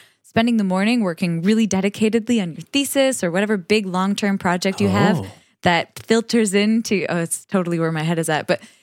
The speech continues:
Speaker 1: if, if that's what filters into your long-term priorities, if suddenly you get a phone call or, or some kind of email from your boss or somebody that you're working with,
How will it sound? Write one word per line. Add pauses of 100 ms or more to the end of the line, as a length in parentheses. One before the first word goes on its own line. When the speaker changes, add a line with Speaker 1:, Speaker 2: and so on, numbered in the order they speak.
(140)
Speaker 1:
if,
if
that's
what
filters
into
your
long-term
priorities, (380)
if
suddenly
you
get
a
phone
call
or, (200)
or
some
kind
of
email
from
your
boss
or
somebody
that
you're
working
with,